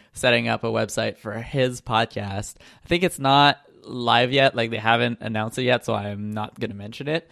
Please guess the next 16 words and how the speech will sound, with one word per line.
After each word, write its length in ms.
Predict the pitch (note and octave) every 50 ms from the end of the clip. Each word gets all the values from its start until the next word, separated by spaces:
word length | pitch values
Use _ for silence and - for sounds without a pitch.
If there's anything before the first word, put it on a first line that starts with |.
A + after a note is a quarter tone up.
| - - -
But 320 | C3+ C3 B2+ B2 - -
he 420 | B2 - B2+ A#2+ A#2 A#2 A#2 A#2 A#2
broke 260 | A2+ A#2+ A#2 B2 B2
this 200 | B2 A#2 G#2+ -
down. 360 | - - A#2 A2 G#2+ G#2+ A2
He's 200 | A#2 D#3 G3 F#3+
using 380 | G3 G3+ F#3+ G3 F#3 F3 D#3+ C#3
sounder 640 | - - - B2 A#2+ B2+ C#3 D3+ D#3 D#3 D#3 D#3+ D3
dot 200 | C3 A2+ - -
F 200 | - A#2 - -
M 500 | C3+ C#3 A#2 G2+ G#2 G#2 G#2 G#2 G#2+ A2+
to 140 | - A2 G2+
publish 420 | - _ - A#2 A#2 A2 A#2 -
his 140 | - G2+ -
podcast, 480 | - D3+ D#3 E3 - A#2+ G#2 G#2 - -
which 140 | G#2 -